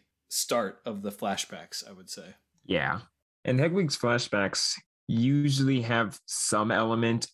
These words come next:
Speaker 2: of her diary from when she was a small boy in East Germany,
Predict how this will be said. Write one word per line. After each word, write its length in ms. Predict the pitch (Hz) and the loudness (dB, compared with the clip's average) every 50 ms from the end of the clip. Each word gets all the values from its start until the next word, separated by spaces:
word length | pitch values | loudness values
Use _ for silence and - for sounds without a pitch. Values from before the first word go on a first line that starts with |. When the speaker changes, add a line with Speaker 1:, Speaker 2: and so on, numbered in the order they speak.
| _ - | _ 0
Speaker 2:
of 460 | - 98 98 98 95 95 95 90 - - | 2 4 4 4 4 2 0 -2 -8 -10
her 460 | - 131 131 101 95 95 95 95 87 - - - 85 | -8 -2 0 2 2 4 4 2 2 0 -2 -4 -2
diary 600 | 95 87 85 92 95 98 98 98 101 101 98 101 | 0 2 2 4 4 2 4 4 2 2 2 2
from 280 | 95 - - 98 98 | 0 -2 -2 0 2
when 160 | 95 95 95 87 | 2 2 2 2
she 180 | - - 95 | 2 2 2
was 160 | 95 95 90 | 2 2 2
a 60 | 98 90 | 2 0
small 420 | - - - 107 92 92 90 90 | 0 0 2 2 2 2 2 2
boy 380 | 90 - 90 85 87 92 101 101 | 0 0 0 2 2 2 2 2
in 120 | 101 101 | 2 2
East 300 | 92 104 98 - - - | 2 2 0 -2 -4 -4
Germany, 680 | - 117 113 113 113 117 117 120 120 123 120 120 - | -2 0 2 2 2 2 2 2 2 2 0 -2 -4